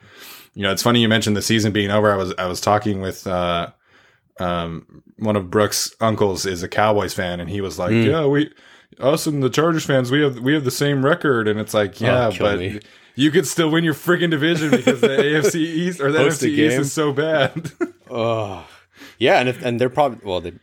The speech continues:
Speaker 2: don't know about probably, but they could win this weekend and end up hosting. I hate them. I
Speaker 1: Yeah.
Speaker 2: hate that stupid division.
Speaker 1: Yeah, they play the Washington football team, and, uh, whoever wins that <laughs> game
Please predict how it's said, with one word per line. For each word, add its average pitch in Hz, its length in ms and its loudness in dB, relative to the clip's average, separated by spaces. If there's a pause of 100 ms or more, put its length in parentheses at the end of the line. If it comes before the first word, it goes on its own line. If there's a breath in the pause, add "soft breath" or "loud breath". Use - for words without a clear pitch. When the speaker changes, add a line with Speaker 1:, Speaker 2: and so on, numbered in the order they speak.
Speaker 2:
don't 104 80 -6
know 90 60 -6
about 82 140 -8
probably, 98 360 0
but 87 120 -6
they 117 120 2
could 110 140 -2
win 123 200 2
this 120 180 0
weekend 110 280 2
and 110 100 2
end 113 80 2
up 101 80 -2
hosting. 92 500 -2 (240)
I 156 120 0
hate 98 240 -4
them. 90 180 -2
I 117 60 0
Speaker 1:
Yeah. - 60 0
Speaker 2:
hate 107 120 -2
that 98 140 -4
stupid - 480 -4
division. 90 480 -8 (420 soft breath)
Speaker 1:
Yeah, 117 240 0
they 117 140 0
play 139 260 4
the 123 120 0
Washington 120 420 0
football 120 280 -2
team, 131 360 0
and, 104 240 -2
uh, 95 240 -4
whoever 113 340 2
wins 113 320 0
that 110 220 2
<laughs> - 120 -10
game 127 380 0